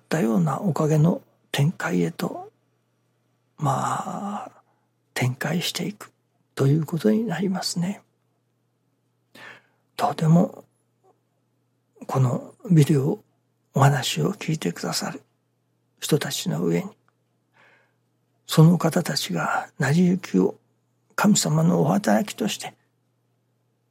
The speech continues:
尊ばれるときに、そこにはそれこそ奇跡とも、奇跡的とも思えるような、思いもよらない働きが起こってくる。そういう祈りを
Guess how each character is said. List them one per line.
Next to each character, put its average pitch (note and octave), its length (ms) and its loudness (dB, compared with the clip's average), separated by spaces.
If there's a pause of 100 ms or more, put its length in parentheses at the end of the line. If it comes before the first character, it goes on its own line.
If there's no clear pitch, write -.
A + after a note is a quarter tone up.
(320)
尊 C#3+ 280 -2
ば C#3+ 160 -2
れ E3 160 -4
る A3 80 -10
と - 180 -14
き - 120 -14
に、 - 60 -20 (680)
そ - 160 -4
こ D3 100 0
に C#3 120 4
は C3+ 120 0
そ - 140 -4
れ - 80 0
こ - 100 -6
そ G3+ 240 4 (880)
奇 - 160 2
跡 - 160 -2
と D3 140 0
も、 E3+ 400 2 (480)
奇 - 160 2
跡 - 200 -2
的 - 300 -4 (240)
と F3 120 4
も E3 200 4 (160)
思 D#3 260 4
え F3 120 0
る F3+ 160 -2
よ - 220 2
う - 20 -4
な、 - 180 -8 (1080)
思 D3+ 320 10
い C#3+ 40 6
も C#3 160 4
よ C#3+ 100 2
ら F3 120 4
な G#3 160 6
い G#3+ 80 -2
働 - 420 -4
き - 60 -14
が - 220 -4 (680)
起 D#3 80 -4
こ - 120 -2
っ C3 120 -6
て - 120 -14
く - 100 -18
る。 - 140 -20 (1400)
そ F#3+ 340 4
う F#3+ 40 6
い G3+ 340 4
う - 20 4
祈 F3+ 300 6
り F3+ 60 4
を - 200 -2